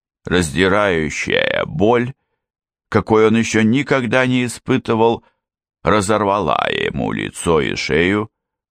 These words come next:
а жуткое зловонное дыхание окатило мощной волной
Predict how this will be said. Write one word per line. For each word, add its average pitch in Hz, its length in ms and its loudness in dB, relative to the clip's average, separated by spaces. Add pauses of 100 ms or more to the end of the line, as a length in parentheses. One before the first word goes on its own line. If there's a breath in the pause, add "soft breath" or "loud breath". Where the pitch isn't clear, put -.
(340)
а 67 180 -2
жуткое 107 840 0
зловонное 80 920 0
дыхание 50 800 -4 (440 soft breath)
окатило 92 800 2
мощной 82 760 0
волной 60 680 0